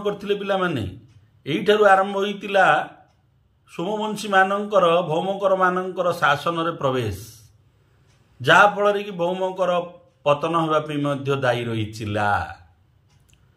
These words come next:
ଜନ୍ମଜୟ ପ୍ରଥମ ସୋମବଂଶୀ ରାଜା ନିଜର କନ୍ୟାଙ୍କୁ ଭୌମକର ରାଜା ଶୁଭକର ଚତୁର୍ଥଙ୍କ ସହିତ ବିବାହ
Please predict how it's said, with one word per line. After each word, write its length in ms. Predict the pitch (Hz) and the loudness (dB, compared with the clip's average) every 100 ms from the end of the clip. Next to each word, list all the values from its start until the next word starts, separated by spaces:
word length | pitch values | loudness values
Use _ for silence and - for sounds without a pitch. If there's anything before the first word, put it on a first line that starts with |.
| _ _ _ | _ _ _
ଜନ୍ମଜୟ 640 | 107 120 139 180 202 208 214 | 0 2 4 2 0 2 0
ପ୍ରଥମ 400 | 202 190 202 208 226 208 - - _ - | 0 -2 -2 -4 -4 -6 -12 -20 _ -12
ସୋମବଂଶୀ 540 | 139 160 202 208 208 214 | -6 -4 -2 -4 -2 2
ରାଜା 340 | 214 208 233 226 - - _ _ _ _ _ | 2 4 2 0 -4 -18 _ _ _ _ _
ନିଜର 400 | 120 151 147 202 185 151 - - _ _ _ _ _ _ - - - - - | -4 -2 4 6 6 4 0 -10 _ _ _ _ _ _ -20 -20 -20 -20 -2
କନ୍ୟାଙ୍କୁ 600 | 151 170 202 208 208 202 165 135 - - - _ _ _ - - - - | 0 0 0 0 0 -2 -2 -4 -10 -20 -20 _ _ _ -20 -20 -20 -4
ଭୌମକର 480 | 110 165 226 214 190 | 2 2 2 4 4
ରାଜା 300 | 185 175 175 | 6 4 4
ଶୁଭକର 500 | 165 147 143 185 190 170 | -4 -6 -6 -4 -4 -4
ଚତୁର୍ଥଙ୍କ 520 | 160 - 151 139 139 | -6 -10 -12 -8 -8
ସହିତ 260 | 127 113 104 | -6 -8 -8
ବିବାହ 300 | 107 95 92 | -8 -4 -2